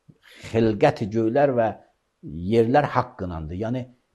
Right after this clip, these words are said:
məqsədsiz deyil, hikmət ilə bir yerdədir.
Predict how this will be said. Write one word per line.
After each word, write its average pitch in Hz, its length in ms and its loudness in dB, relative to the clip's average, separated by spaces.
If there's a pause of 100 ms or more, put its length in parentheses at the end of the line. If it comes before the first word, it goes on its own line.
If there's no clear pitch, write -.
(240)
məqsədsiz 123 1120 -2
deyil, 98 420 4 (500)
hikmət 156 800 0
ilə 104 160 -2 (100)
bir 90 220 -8
yerdədir. 85 560 -8